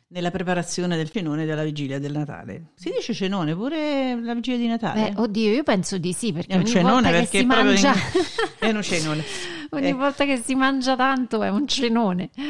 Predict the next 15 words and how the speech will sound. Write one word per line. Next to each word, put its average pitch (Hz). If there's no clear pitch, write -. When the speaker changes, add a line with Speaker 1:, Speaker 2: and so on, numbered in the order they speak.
Speaker 1:
Mamma 196
mia, 165
lasciamo 185
stare. 214
Speaker 2:
Mm. 269
Sei 233
già 226
stata 220
a 208
fare 208
shopping 208
per, 185
per 208
il 202
Natale? 208